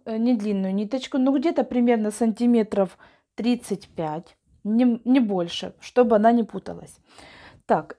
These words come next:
и давайте определимся, с чего я начну. Я хочу начать с этого вот. Давайте сверху, сверху начну, чтобы было мне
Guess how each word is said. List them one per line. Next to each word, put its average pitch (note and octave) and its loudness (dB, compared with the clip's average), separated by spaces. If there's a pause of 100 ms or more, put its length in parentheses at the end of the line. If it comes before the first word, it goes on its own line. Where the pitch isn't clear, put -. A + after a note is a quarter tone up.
и C4+ 0
давайте D#4+ 4
определимся, A#3 -4
с - -16
чего B3+ 0
я A#3+ 2
начну. A3 -2 (1700)
Я D4 4
хочу C#4+ 2
начать B3 2 (200)
с - -8
этого A3 4
вот. F3+ -8 (1080)
Давайте D4+ 0
сверху, - -6
сверху G3 -4
начну, A#3 -6
чтобы G#3 -4
было A3+ 2
мне G#3 -4